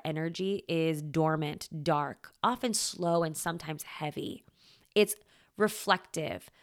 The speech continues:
contemplative, and offers space in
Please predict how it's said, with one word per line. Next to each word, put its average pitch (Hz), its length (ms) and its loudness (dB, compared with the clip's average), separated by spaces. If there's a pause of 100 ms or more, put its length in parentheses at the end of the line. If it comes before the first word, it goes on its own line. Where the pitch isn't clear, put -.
(240)
contemplative, 180 920 2
and 190 180 0 (140)
offers 339 420 2
space - 1200 0 (640)
in 196 240 2